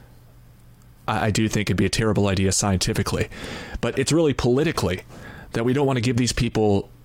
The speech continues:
total control over our bodies. I mean, it's amazing that we even have to try to explain this to these people, but of course, all of our attempts to explain are in vain because they've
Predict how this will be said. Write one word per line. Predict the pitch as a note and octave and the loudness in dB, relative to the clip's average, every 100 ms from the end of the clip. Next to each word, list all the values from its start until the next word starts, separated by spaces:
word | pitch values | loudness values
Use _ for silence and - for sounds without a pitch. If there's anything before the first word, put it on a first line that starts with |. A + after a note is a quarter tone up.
| - - - - | -20 -20 -10 -4
total | C3+ C#3 | 0 2
control | - A2 C3 A#2 | 2 0 2 2
over | G#2 G2+ | 4 2
our | F#2 | 2
bodies. | F2 G#2+ A#2 F2+ G2+ - - - | 2 0 0 0 0 0 -2 -2
I | A2 | 0
mean, | G2+ | 0
it's | G2+ G2 - | 0 0 0
amazing | A2+ B2 C3+ | 0 0 0
that | A#2 | 0
we | G#2+ | 0
even | G#2+ | 0
have | G#2 - | -2 0
to | F#2 - - - - - - | -2 -2 -8 -20 -20 -14 -6
try | - A#2 | 0 2
to | |
explain | F#2+ - A2 A2 | 2 0 0 2
this | G#2+ - | 0 0
to | G#2+ | 2
these | F#2 | 0
people, | - F#2+ G2 G2+ | 0 0 0 0
but | F#2+ | 2
of | F#2 | 0
course, | - G2+ G2 | 2 0 0
all | G2+ G#2 | 0 0
of | G2+ | 2
our | F#2+ | 0
attempts | - G2+ - | 0 -2 0
to | |
explain | G2 - G#2+ G2+ F#2+ F#2 - - - - - - | 0 0 0 2 2 0 -2 -12 -14 -16 -18 -8
are | A#2+ G#2 | -2 2
in | F#2 | 2
vain | G#2 A#2 G2+ G2 - - - - - - - - - - - - - - - | 2 2 0 0 -2 -12 -16 -16 -16 -18 -20 -20 -20 -20 -20 -20 -20 -16 -6
because | A#2 - G2+ F#2+ | -4 0 0 2
they've | G2+ F#2 | 0 0